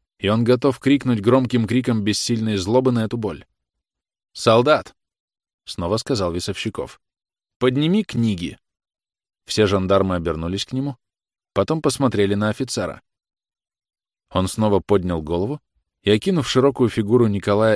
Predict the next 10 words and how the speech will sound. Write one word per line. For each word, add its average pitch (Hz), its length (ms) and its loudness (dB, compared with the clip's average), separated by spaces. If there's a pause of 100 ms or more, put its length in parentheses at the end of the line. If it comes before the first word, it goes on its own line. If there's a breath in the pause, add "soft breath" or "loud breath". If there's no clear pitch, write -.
испытующим 92 760 -4
взглядом, 82 520 -6 (600)
протянул 92 500 -2
в 92 100 -8
нос. 73 300 -10 (880)
"Но, 123 460 0
поднимите!" 120 880 -4 (920)
Один 87 320 -2
жандарм 85 400 0
нагнулся 80 500 -8